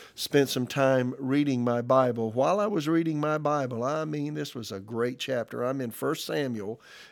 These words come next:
as I read the Old Testament. Today I was reading First Samuel fifteen, where, uh, Samuel told Saul to go and, um,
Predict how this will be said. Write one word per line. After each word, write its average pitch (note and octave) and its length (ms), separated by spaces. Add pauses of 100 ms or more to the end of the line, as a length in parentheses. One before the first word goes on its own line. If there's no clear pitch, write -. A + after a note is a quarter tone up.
as A#2+ 180
I B2 60
read B2 280
the A#2+ 120
Old B2 180
Testament. A#2+ 540
Today C#3 500
I B2+ 60
was A#2+ 200
reading B2+ 320
First C3+ 300
Samuel B2+ 400
fifteen, C3+ 720 (1080)
where, B2+ 460
uh, A2+ 220
Samuel C3+ 800
told C3 380
Saul C#3+ 640
to C3 200
go B2 520
and, B2 640 (100)
um, A2+ 520